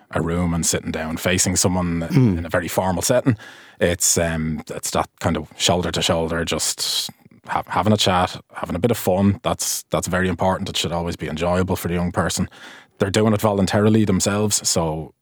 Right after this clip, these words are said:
Speaker 1: that, that they are choosing to be there. Um, and yeah, the, the average mentoring session, as I said, could range anywhere from forty minutes up to the, up to the three hour limit.
Speaker 2: Yeah, a-, and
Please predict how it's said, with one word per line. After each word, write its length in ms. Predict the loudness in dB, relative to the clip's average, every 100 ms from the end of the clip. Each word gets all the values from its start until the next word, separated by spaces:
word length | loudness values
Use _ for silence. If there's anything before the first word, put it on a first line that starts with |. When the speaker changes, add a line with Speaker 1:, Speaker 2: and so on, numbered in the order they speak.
| _ -6
Speaker 1:
that, 140 | -6 -4
that 200 | -10 -6
they 120 | -2
are 160 | 0 0
choosing 400 | 2 4 2 -2
to 80 | 0
be 180 | 0
there. 240 | 2 2 0 -8 -20 -20 _ -4
Um, 380 | -2 0 0 -2
and 600 | -4 -4 -2 -2 -2 -4 -2
yeah, 180 | 2 2
the, 180 | 0 -8 -6
the 120 | -2
average 260 | 0 0 0
mentoring 360 | 2 2 2 0
session, 380 | 0 0 0
as 140 | -2 -2
I 40 |
said, 280 | -2 -2 -2
could 160 | -2 0
range 280 | 0 2
anywhere 440 | 2 2 2 2 0
from 420 | -2 -2 -4 -8
forty 360 | -2 2 2 0
minutes 260 | -2 -2
up 160 | -4 -6
to 100 | -6
the, 220 | -4 -6
up 120 | -10 -8
to 100 | -6
the 80 |
three 260 | -6 -4 -2
hour 200 | -2 -4
limit. 200 | -2 2
Speaker 2:
Yeah, 240 | 2 2 0
a-, 120 | -2
and 200 | 2 0